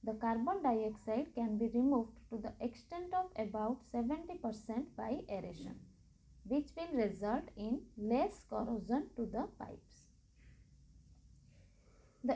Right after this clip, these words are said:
aeration easily removes hydrogen sulfide, and hence the odor due to this gas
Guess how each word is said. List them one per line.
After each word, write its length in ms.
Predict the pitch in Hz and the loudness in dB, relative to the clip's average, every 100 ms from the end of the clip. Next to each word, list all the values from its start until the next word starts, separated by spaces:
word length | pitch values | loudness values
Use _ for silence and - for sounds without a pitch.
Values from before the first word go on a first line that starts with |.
| - | 6
aeration 540 | 254 359 381 392 403 | 6 6 2 0 2
easily 460 | 247 226 240 294 339 | 4 4 6 6 6
removes 640 | 269 220 208 202 - - - - | 4 6 6 4 0 -4 -16 -2
hydrogen 560 | 233 226 233 320 359 349 | 2 2 2 0 0 -2
sulfide, 680 | 240 196 - 185 185 294 - - - - | -2 -2 -2 -2 0 -2 -6 -20 -20 -14
and 180 | 214 220 | -6 -4
hence 420 | 220 214 214 - - - | -2 2 2 0 -6 -2
the 180 | 233 - | -2 2
odor 360 | 208 262 370 403 | 4 6 4 4
due 200 | 254 262 262 | 2 2 2
to 120 | 233 | 2
this 180 | 285 349 | 2 0
gas 360 | 233 254 277 | 0 0 0